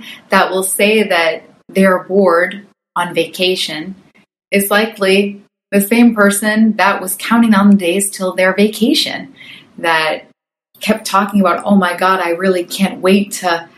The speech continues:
get off work. I'm so stressed out. I'm so sick of work. It's so boring. It's so monotonous, blah, blah, blah."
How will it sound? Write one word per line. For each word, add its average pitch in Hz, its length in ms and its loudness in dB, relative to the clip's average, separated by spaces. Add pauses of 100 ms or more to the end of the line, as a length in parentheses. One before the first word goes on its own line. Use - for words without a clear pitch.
(140)
get 196 140 0
off 185 220 0
work. 196 260 0
I'm - 120 -8
so 180 180 -6
stressed 190 420 -4
out. 180 120 -2
I'm 175 100 -8
so 185 200 -6
sick - 320 -8
of 185 100 -2
work. 185 280 0
It's - 160 -8
so 185 200 -2
boring. 180 440 -4
It's 170 160 -8
so 185 220 -8
monotonous, 175 720 -6
blah, 160 260 -10
blah, 151 160 -4
blah." 240 480 0